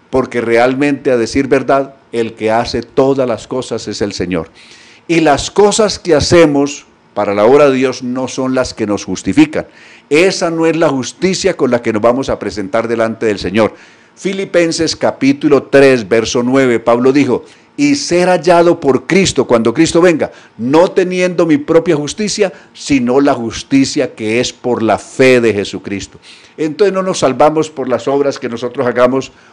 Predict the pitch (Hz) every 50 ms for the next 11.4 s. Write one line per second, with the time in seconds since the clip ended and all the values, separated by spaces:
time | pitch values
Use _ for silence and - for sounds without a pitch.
0 | _ _ - 98 120 139 143 143 143 139 135 131 131 127 135 123 - - 110 123
1 | 147 147 147 170 165 180 180 180 185 175 165 - - _ _ _ _ - 147 143
2 | 139 139 131 131 120 120 - 120 110 - - - 180 196 175 180 170 160 170 170
3 | 165 156 151 147 - - 139 120 113 110 110 117 131 139 143 135 - - - _
4 | _ _ - 117 117 107 113 110 107 107 123 139 156 156 160 160 156 156 151 139
5 | 139 143 139 135 - - - _ _ _ - 135 131 123 120 110 107 110 123 147
6 | 156 160 160 170 170 160 - 131 113 - - 135 139 151 160 151 151 160 165 165
7 | 165 156 156 165 180 190 185 220 208 196 - - - _ _ _ - 131 123 110
8 | 107 85 113 117 123 135 147 143 143 139 127 117 120 120 107 - 110 107 101 98
9 | - - 120 123 123 120 - - 113 107 101 98 101 104 98 92 85 - _ -
10 | - _ _ _ _ _ _ _ _ _ _ - 175 196 294 294 302 302 294 196
11 | 180 175 170 175 185 170 -